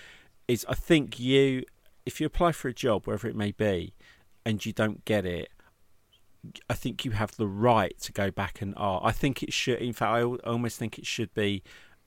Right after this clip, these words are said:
a kind of lawful thing that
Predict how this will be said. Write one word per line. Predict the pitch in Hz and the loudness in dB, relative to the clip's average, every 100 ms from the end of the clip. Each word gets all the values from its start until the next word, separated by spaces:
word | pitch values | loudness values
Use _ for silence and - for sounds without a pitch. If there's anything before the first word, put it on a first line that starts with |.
| 107 | -8
a | |
kind | 104 127 113 | -4 -2 -2
of | 107 | 2
lawful | 113 110 107 - 98 | 4 4 2 -2 -6
thing | - 117 98 87 95 - - - - | 2 4 4 0 -10 -20 -20 -20 0
that | 120 101 95 - | 4 6 4 -2